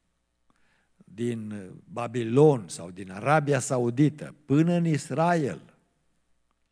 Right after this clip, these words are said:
asta presupunea să fie oameni foarte bogați,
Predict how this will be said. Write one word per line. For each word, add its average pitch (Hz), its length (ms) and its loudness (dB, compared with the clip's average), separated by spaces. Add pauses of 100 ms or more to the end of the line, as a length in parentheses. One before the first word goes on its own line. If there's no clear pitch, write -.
(680)
asta 135 300 -4
presupunea 120 580 -10
să 117 140 -10
fie 117 160 -12
oameni 98 360 -10
foarte - 360 -10
bogați, 131 680 -6